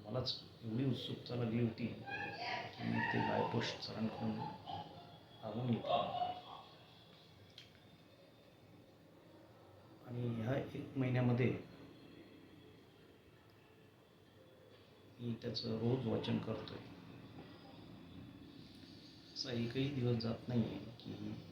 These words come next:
मी काहीतरी त्यातलं वाचत नाही. रोज माझं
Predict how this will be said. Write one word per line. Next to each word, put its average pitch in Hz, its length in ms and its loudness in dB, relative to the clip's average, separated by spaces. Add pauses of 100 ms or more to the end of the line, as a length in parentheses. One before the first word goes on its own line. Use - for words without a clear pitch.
मी 110 420 6 (800)
काहीतरी 113 580 0
त्यातलं - 340 -6 (1600)
वाचत - 180 -8
नाही. - 320 -14 (1080)
रोज 131 320 2 (240)
माझं 110 380 2